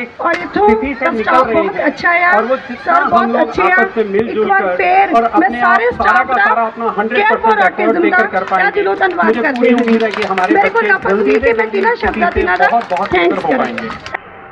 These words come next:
Speaker 1: आज मैं यहाँ पर सिर्फ इस वर्ल्ड ऑटिज्म अवेयरनेस डे के ऊपर दो मैसेजेस देना चाहूँगा। पहला तो जो आज हमारे यहाँ पर जितने मीडिया पर्सन आए हुए हैं, क्योंकि एक मीडिया के लिए मुझे क्या मैसेज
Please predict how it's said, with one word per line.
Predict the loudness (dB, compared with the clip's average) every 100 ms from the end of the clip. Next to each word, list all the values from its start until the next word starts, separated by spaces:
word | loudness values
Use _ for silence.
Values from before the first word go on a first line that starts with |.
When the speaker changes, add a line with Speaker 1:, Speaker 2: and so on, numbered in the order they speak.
| -20 -12 -2 0
Speaker 1:
आज | 0 -6
मैं | -10
यहाँ | -4 -4 -2
पर | 0 0 -2 -12 -20 -16 -6
सिर्फ | -6 -6 -8
इस | -8 -8 -16 -10 -2
वर्ल्ड | 0 0
ऑटिज्म | -2 -4 -8 -10
अवेयरनेस | -6 -4 -2 -4 -4
डे | -4 -4
के | -4
ऊपर | -6 -2 -2 -2 -6 -20 -18 -10 -2
दो | 0
मैसेजेस | 0 -4 -6 -10 -12 -6
देना | -2 0
चाहूँगा। | -2 -4 -4 -6 -6 -18 -20 -6
पहला | -4 0 0 0
तो | -2
जो | -8 -6 -2 -2
आज | -2
हमारे | -2 -4 -4
यहाँ | -4
पर | -4 -4
जितने | -4 -4
मीडिया | -2 -2 0 -2
पर्सन | -2 -8 -8 -8
आए | -8
हुए | -8 -8
हैं, | -8 -4
क्योंकि | -4 -4 -8 -10 -14 -20 -18 -8
एक | -6 -6
मीडिया | -4 -4 -4 -4 -4
के | -4 -10
लिए | -6 -2 -2
मुझे | 0 -2 -4
क्या | -4 -2 -2
मैसेज | -2 -6 -6